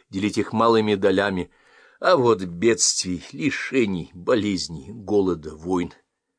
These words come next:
каждому можно наделить вдоволь. В две тысячи пятом году у нас был опубликован материал о том,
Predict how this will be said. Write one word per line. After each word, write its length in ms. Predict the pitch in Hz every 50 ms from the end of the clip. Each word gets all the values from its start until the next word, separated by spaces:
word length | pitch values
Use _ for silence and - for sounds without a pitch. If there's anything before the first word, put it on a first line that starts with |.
| _ _ _ _ _ -
каждому 380 | - 98 98 92 82 90 90
можно 240 | 90 85 80 90 87
наделить 400 | 85 85 82 82 90 87 78 78
вдоволь. 560 | 76 76 76 - 80 82 80 73 67 69 - - _ _ _ _ _ _ _ _ _ _ _ _ _ _ _ _ _ _ _ _ _ _ _ _ _ _ _ _ _ _ _ _ _ _ _ _ _ _ _ _ _ _ _ _
В 80 | - 95
две 220 | 101 131 185 202
тысячи 500 | 196 214 233 226 - 190 156 - - 143
пятом 500 | 135 - 180 185 180 - 135 120 120 113
году 360 | 104 110 110 107 113 156 208 208
у 100 | 156 131
нас 220 | 139 160 165 127
был 180 | 117 123 135 139
опубликован 580 | - 92 104 101 107 107 - 131 131 127 113 104
материал 540 | 101 101 98 - 104 90 95 120 147 143
о 60 | 113 98
том, 260 | - 139 127 110